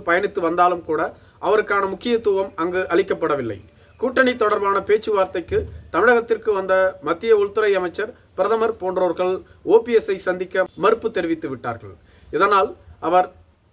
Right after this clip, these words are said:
என் டி ஏ கூட்டணியிலிருந்து வெளியேறுவதாக அறிவித்திருந்தார். மேலும் டி டி வி தினகரனின் அமமுக என் டி ஏ கூட்டணியில் இருப்பதாக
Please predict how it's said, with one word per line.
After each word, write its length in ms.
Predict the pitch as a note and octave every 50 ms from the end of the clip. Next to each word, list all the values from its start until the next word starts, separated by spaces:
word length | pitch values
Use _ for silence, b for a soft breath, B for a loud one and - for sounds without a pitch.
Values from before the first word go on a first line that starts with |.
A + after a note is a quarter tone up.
| _ _ _ _ _ _
என் 240 | - D3+ E3+ G3 A3
டி 80 | A#3+ B3+
ஏ 80 | B3+
கூட்டணியிலிருந்து 840 | A#3+ - G#3+ G3+ G3+ G3+ G3 F#3+ F#3 F#3+ F#3 F3+ F#3 F#3+ G#3 G#3 G3 - C#3
வெளியேறுவதாக 840 | D3 F3+ G#3 A#3 A3+ A3+ G3+ F#3 F3+ E3+ E3 D#3+ D#3 - F#3 F3+ - -
அறிவித்திருந்தார். 680 | D#3 E3+ F3 F3 E3 - D#3 C3+ A#2+ A2 G#2 F#2+ F2+ - _ b b b b
மேலும் 480 | b C3 D#3+ F3+ F3+ F#3 F3+ F3+ - b b b b b
டி 120 | - B3+
டி 160 | C4 A#3+ C4
வி 140 | B3 B3 A3+
தினகரனின் 540 | G3+ G#3 G#3 G#3 G3+ G3 G3 G3 G3 G3 G3 -
அமமுக 760 | - D#3 F#3+ G#3+ A3+ A3+ A3+ G#3 G3+ G3 - G3 G3 G3 F#3+
என் 160 | - D#3 E3+ G3
டி 100 | G#3 A#3
ஏ 100 | A#3 A3+
கூட்டணியில் 500 | A3 G#3 G3 G3 G3 F#3+ F#3+ F#3+ F#3+ -
இருப்பதாக 800 | - D3+ F3 - F3+ F3+ F3 E3 D#3+ D#3 - E3+ E3+ F3 F3